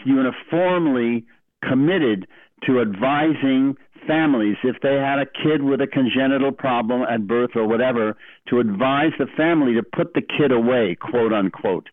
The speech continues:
and to have another kid and to forget about that kid. And at the time, Willowbrook was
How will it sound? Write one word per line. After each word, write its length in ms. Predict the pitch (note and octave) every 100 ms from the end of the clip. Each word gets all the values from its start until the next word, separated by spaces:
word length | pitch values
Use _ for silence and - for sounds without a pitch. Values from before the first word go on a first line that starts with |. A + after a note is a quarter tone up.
| - - -
and 180 | A#2 B2+
to 80 | A#2+
have 200 | C3 B2+
another 280 | B2+ A#2+ A#2
kid 460 | - C#3+ A2+ E2
and 180 | - A2
to 60 | A2+
forget 320 | C3 C#3+ E3+
about 260 | B2 G2
that 220 | - F#2 -
kid. 340 | G2+ D2+ - _ - - - - -
And 220 | C3 C3+ -
at 180 | C3+ -
the 80 |
time, 680 | C3+ - G#3+ G#3 C3 A2+ B2 - - - _
Willowbrook 600 | B2+ E3 G3+ D#3+ D3 C#3
was 120 | B2